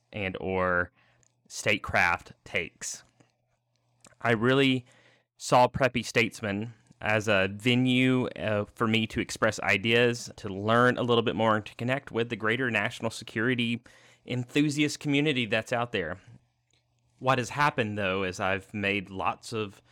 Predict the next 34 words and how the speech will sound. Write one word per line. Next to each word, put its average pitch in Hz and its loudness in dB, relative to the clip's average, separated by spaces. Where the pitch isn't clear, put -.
good 120 -4
friends 101 -4
and 98 -10
made 101 -2
some 98 -8
really 107 -2
good 101 -6
connections 107 -6
with 92 -12
people 98 -10
who 98 -10
have 98 -8
got 107 -4
me 98 -12
thinking 147 0
about 101 0
what 101 0
are 101 -2
the 95 -6
next 95 -8
steps - -6
for 98 -4
the 92 -10
Preppy 95 -8
Statesman, 87 -10
and 95 -6
it 107 -8
was 98 -12
this 127 -10
podcast, - -6
Burn 98 -4
Bags 98 -2
and 98 -8
Blazers. 95 -6